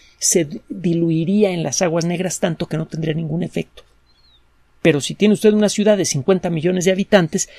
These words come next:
el número de personas que está tomando estos medicamentos sube mucho y la cantidad de sustancia que va a parar a las aguas negras también sube mucho.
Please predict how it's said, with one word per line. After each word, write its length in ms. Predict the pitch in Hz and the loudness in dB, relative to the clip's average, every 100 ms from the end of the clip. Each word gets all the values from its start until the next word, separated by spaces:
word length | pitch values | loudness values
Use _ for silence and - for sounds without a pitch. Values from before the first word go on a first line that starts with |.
| - | -2
el 120 | - | 2
número 260 | 165 202 190 | 6 6 6
de 80 | 180 | 4
personas 420 | 170 170 196 - | 0 0 -2 -2
que 60 | |
está 140 | - 175 | -2 0
tomando 300 | 175 170 175 | 0 0 -4
estos 200 | - 170 | -6 -4
medicamentos 600 | 175 165 165 180 - - | -4 0 -2 -2 -6 -6
sube 300 | - 151 202 | -2 2 4
mucho 380 | 233 185 214 269 _ - _ _ _ _ | 4 4 0 -4 _ -20 _ _ _ _
y 100 | 180 | 2
la 100 | 175 | 2
cantidad 420 | 175 160 - 160 | 2 -2 2 4
de 80 | 202 | 4
sustancia 440 | 185 175 202 185 160 | 2 -2 0 0 0
que 100 | 156 | 0
va 80 | |
a 60 | 175 | 0
parar 200 | 165 175 | 0 0
a 60 | 165 | -2
las 160 | - | -2
aguas 220 | 175 175 | -2 -2
negras 280 | 165 175 180 | -2 -4 -4
también 220 | 165 143 | -6 -6
sube 220 | 151 151 170 | -6 -2 0
mucho. 300 | 247 - | 0 0